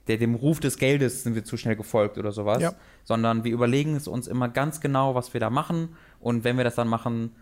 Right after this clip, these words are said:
Speaker 1: sind wir auch, äh, zufrieden damit und, äh, können das zeigen, ohne uns zu schämen.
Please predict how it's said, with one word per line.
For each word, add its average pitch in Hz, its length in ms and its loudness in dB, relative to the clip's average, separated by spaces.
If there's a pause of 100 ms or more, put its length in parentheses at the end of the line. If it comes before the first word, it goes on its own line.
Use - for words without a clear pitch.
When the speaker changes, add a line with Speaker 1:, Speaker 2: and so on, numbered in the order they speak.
Speaker 1:
sind 113 200 -6
wir 110 120 2
auch, 107 420 0
äh, 98 480 -2
zufrieden 135 420 -2
damit 107 440 -4
und, 98 460 -8
äh, 101 120 -4
können 107 300 -6
das 107 180 -10
zeigen, 110 280 -6
ohne 107 220 -4
uns 104 160 -12
zu - 100 -20
schämen. 104 360 0